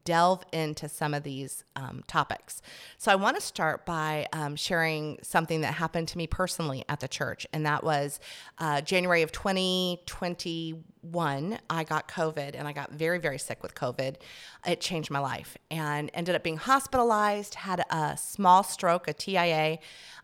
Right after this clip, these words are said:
um, and it caused me to have these blood pressure problems and heart rate problems. I was hospitalized seven times in a short period. And just to put some context with this, I hadn't had the flu in, like, twenty years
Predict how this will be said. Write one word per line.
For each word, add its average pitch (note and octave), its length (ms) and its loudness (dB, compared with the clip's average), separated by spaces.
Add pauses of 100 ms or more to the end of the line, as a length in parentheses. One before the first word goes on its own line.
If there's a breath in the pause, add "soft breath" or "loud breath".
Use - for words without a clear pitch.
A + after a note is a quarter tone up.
um, D#3+ 480 6
and E3 140 -2
it - 120 -4
caused E3 300 -2
me E3+ 100 -2
to D3 60 -2
have D3 560 -4
these D3 360 -10 (120)
blood G#3 320 4
pressure G3+ 680 2
problems E3+ 720 0
and C#3 200 -6
heart - 360 0
rate F#3+ 180 -4
problems. F3 380 -4
I E3 60 -2
was D3+ 100 -8
hospitalized E3+ 800 -2 (260 loud breath)
seven A#3 800 2
times D#3+ 640 -4
in D#3+ 80 -6
a C#3+ 60 -6
short - 260 -4
period. D#3+ 380 -2 (340 loud breath)
And A#3 100 2
just C#4+ 200 -4
to C4 120 -4 (320)
put - 220 4
some F3 460 -4 (120)
context C4+ 540 -6
with F3 80 -6
this, - 160 -10
I C4+ 60 -6
hadn't D4+ 280 -6
had F3 160 -6
the D3+ 60 -6
flu G3+ 540 -6
in, F3+ 100 -4
like, - 220 -6
twenty F#3 360 -6
years D#3 520 -8